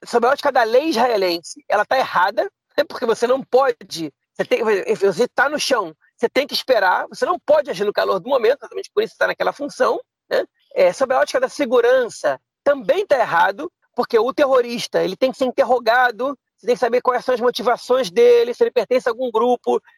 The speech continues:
se ele sabe de alguns outros casos que possam estar pra acontecer. Se você o mata, você, é, impede o serviço de, de defesa de interrogar essa pessoa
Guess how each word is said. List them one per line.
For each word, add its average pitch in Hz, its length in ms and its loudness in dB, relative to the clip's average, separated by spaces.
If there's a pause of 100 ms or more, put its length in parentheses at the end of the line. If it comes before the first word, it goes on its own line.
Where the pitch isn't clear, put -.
se - 100 -2
ele 240 100 0
sabe 311 320 0
de 285 80 2
alguns 254 220 0
outros 240 180 -2
casos 214 260 -2
que 196 100 -12
possam 220 240 -2
estar 190 160 -2
pra 214 120 -2
acontecer. 214 640 0 (280)
Se 190 100 -10
você 262 120 0
o 262 100 2
mata, 233 600 -2
você, 214 460 0
é, 185 340 4
impede 190 800 -2 (240)
o - 60 -20
serviço 214 400 -2
de, 170 440 -12
de 160 160 -8
defesa 214 500 2
de 160 100 -2
interrogar 220 540 0
essa 226 160 -4
pessoa 185 500 -2